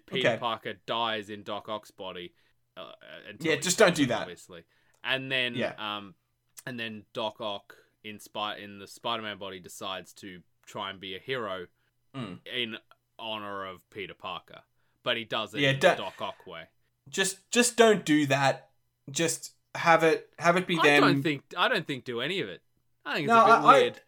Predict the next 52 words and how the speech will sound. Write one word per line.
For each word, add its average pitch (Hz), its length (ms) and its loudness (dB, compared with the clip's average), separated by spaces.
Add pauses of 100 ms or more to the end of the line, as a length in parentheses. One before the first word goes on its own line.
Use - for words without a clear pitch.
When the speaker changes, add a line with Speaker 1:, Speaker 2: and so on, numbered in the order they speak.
(400)
Speaker 2:
I 226 100 2
think 196 200 2
it's 143 100 -2
fun. 190 400 4
I 165 60 4
think 196 200 2
body 190 180 6
swap 151 200 -2
movies 156 280 -2
are 156 60 -4
fun, 139 400 -2
and 135 140 -8
fuck 165 320 0
you. 120 180 -6 (520)
<laughs> 415 520 0
Speaker 1:
I 139 60 -4
like 170 220 0
a 156 60 -2
body 147 260 -4
swap 117 260 -8
movie. 95 360 -14 (460)
I 170 60 -10
don't 226 160 -2
think 226 140 -6
I 214 60 0
need 196 220 -2
it 147 100 -6
in 131 120 -8
Spider-Man 107 580 -6 (300)
because 160 240 -6
it's 180 180 -2
Speaker 2:
Yeah, 151 160 8
no, 156 80 4
Speaker 1:
always 147 160 8
Speaker 2:
you, 185 60 0
Speaker 1:
like 170 340 -4
a 156 60 -4
Speaker 2:
you 151 60 -2
Speaker 1:
misunderstanding, 147 1120 -4
right? 104 300 -8 (380)
It's - 100 -20
like, 156 180 -4
"Oh 202 220 4
no, 220 500 4 (220)
Speaker 2:
<laughs> 208 120 -6
Speaker 1:
I 220 100 4
don't 269 140 6
wanna 220 160 0
kiss - 300 -4
my 185 140 0
stepdad." 233 800 -2 (540)
Speaker 2:
<laughs> 262 400 6